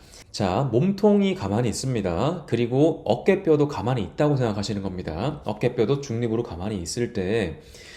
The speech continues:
팔만 움직이는 게 보이시죠? 팔이, 팔 중에서도 윗팔이 움직입니다. 어깨뼈와 윗팔뼈가 서로 만나서 관절을 이루는데 그 관절의 명칭이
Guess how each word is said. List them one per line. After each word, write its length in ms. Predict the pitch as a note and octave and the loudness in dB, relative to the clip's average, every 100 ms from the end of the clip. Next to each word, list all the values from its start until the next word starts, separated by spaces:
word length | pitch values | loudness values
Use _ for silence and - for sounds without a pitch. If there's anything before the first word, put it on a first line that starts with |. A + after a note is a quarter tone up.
| - - | -20 -18
팔만 760 | - F#3+ G3 F#3+ B2 A2 F3+ | -4 4 6 6 4 4 4
움직이는 500 | G3+ G2+ G2+ A#2+ B2 | 2 0 -2 0 -2
게 60 | A#2 | -2
보이시죠? 580 | F2+ E2 - - D3 - - - - | -2 -4 -4 0 0 -2 -16 -20 -20
팔이, 560 | - - F3+ F3 D#2+ - | -12 -2 4 4 2 -6
팔 300 | - - F#3 | -10 0 0
중에서도 540 | D#3 D3+ D3+ C#3+ B2+ F2 | 2 2 2 2 0 0
윗팔이 680 | A2+ - - - F#2 E2 D3+ | -4 -4 -8 -4 -4 -2 -2
움직입니다. 680 | A#2 F2+ G2 D#2+ C#2+ D#2+ - - - - - - | -2 -4 -8 -8 -10 -12 -14 -20 -20 -20 -20 2
어깨뼈와 1120 | C#3 D3 G#3 G3+ G3+ F3 D#3 F3+ A3 G#3+ - | 2 4 4 4 6 6 8 8 6 4 -4
윗팔뼈가 1000 | A2 C#3+ C#3+ G#3+ G#3+ F#3+ E3+ E3+ F3+ F3+ - | -2 -2 0 0 2 2 4 4 2 -2 -10
서로 340 | - C3 B2 | -6 -2 0
만나서 840 | G2 G2 B2 A2 G2 F#2 F#2+ C#2+ - - - - | 2 0 0 -2 0 0 0 -4 -14 -20 -20 -16
관절을 640 | - G#2 G#2+ A2 C#3 D3 | -8 -4 -2 2 4 6
이루는데 760 | B2 G2 G2+ F#2 F2 G2+ E3+ - | 4 0 -4 -4 -4 -2 -4 -6
그 240 | - B2+ C#3 | -4 0 0
관절의 540 | - F#2 F#2 A2+ B2+ | -2 -6 -2 0 0
명칭이 840 | G#2 E2 F2 - G#2+ F#2 D3+ G#3+ | -2 -4 -8 -8 -6 -4 -2 -4